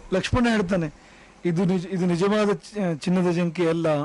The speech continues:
ಇದು ಮೋಸ, ಇದು ಮಾರೀಚ" ಅಂತ ಲಕ್ಷ್ಮಣ ಸಾರಿ ಸಾರಿ ಹೇಳ್ತಾನೆ. ಸೀತೆ ಕೇಳೋದು ತಯಾರಿರಲಿಲ್ಲ ಆ ಸಮಯದಲ್ಲಿ ಅಂತ. ಅದೇ ಒಂದು ಮಸುಕು ಅಂತ, ಒಂದು ಆವರಣ ಅಂತ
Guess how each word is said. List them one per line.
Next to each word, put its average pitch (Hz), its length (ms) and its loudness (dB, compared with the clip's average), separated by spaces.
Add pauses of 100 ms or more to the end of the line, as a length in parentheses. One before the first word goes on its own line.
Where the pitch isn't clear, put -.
ಇದು 165 180 -2
ಮೋಸ, 180 320 0 (560)
ಇದು 196 120 -2
ಮಾರೀಚ" 196 500 2
ಅಂತ 185 160 0
ಲಕ್ಷ್ಮಣ 180 320 -2
ಸಾರಿ 170 260 -2
ಸಾರಿ 165 240 -4
ಹೇಳ್ತಾನೆ. 139 400 -8 (440)
ಸೀತೆ 208 240 -2
ಕೇಳೋದು 202 300 0
ತಯಾರಿರಲಿಲ್ಲ 165 520 -2 (380)
ಆ 156 60 -2
ಸಮಯದಲ್ಲಿ 147 560 -4
ಅಂತ. 120 140 -12 (1160)
ಅದೇ 220 180 0
ಒಂದು 240 200 2
ಮಸುಕು 190 340 -2
ಅಂತ, 151 220 -8
ಒಂದು 170 160 -2
ಆವರಣ 175 360 2
ಅಂತ 135 180 -8